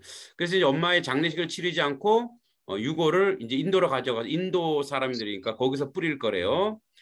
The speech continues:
그런데 이제, 어, 어, 이렇게, 어, 엄마가 돌아가시고 나니까 엄마 있는 애들한테 질투를 하게 됐어, 그죠? 그러니까 열네 살 소녀의, 에, 고백이죠. 근데 엄마가, 어, 자기가, 엄마가 죽고 나서 한 달 뒤에 편지가 와, 그치?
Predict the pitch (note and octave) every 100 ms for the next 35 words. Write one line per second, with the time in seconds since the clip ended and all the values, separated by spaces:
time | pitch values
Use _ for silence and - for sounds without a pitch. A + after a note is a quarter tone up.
0 | - - _ G3 A#3+ A#3 A3 G#3 A3+ G3
1 | - _ _ - C3 C#3+ C#3+ C#3 C3+ C3
2 | - - _ _ - G2+ G#2 D3 E3 G3+
3 | E3+ - _ _ _ - C3 B2+ - D#3+
4 | A3 A#3+ A3 A3 G#3+ G#3+ G#3 F#3+ F#3+ A3
5 | G3+ A2+ - _ _ - G3+ B3+ B3+ A#3+
6 | A#3 G3+ G3+ F#3+ F3 G3+ G3+ C4+ G#3 D3
7 | G#2+ - F#2 A#2+ F#3+ G#3+ - _ _ C#3
8 | B2+ D3+ G3+ F#3+ F#3+ F#3+ G3 F#3 F3 E3
9 | D#3 D#3 C#3 E3+ G3 F#3+ _ _ - F#2
10 | F#2 F2 F2+ F#2 F2+ C#3 D3 G#2 F2+ D#2
11 | G#2+ - F#3+ A#3 B3 - E3+ G#3 G#3 C4+
12 | C4+ - _ _ _ _ - - F#2 -
13 | D3 D#3+ E3+ G3 F#3+ - D3 G3 G#3 G3
14 | G#3+ B3 A3+ G3+ A#3+ A#3 A3 G3 F#3+ -
15 | C4+ B3+ C#3 D#2+ C#2+ D3+ F#3+ G#3